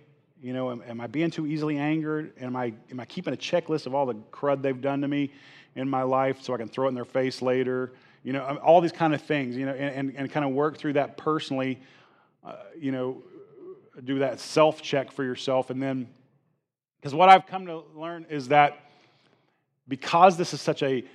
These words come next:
highly beautiful, high standard of love, like, ninety-nine point nine percent of the time I can find something on that list that I'm probably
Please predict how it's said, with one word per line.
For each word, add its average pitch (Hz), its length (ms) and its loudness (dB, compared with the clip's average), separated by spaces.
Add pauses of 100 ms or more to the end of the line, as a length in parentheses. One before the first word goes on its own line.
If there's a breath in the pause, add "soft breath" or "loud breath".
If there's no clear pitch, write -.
(380 loud breath)
highly 190 600 8
beautiful, 147 640 0
high 160 480 6
standard 151 580 0
of 123 160 -2
love, 139 440 2 (1080 soft breath)
like, 139 200 4
ninety-nine 151 840 2
point 139 320 -4
nine 139 400 0
percent 143 380 -4
of 135 60 -2
the 127 80 -4
time 135 300 -2
I 135 80 0
can 127 120 -6
find 135 240 -2
something 135 420 -2
on 120 120 -6
that 117 180 -8
list 117 240 -6
that 120 60 -4
I'm 117 100 -6
probably 113 500 -4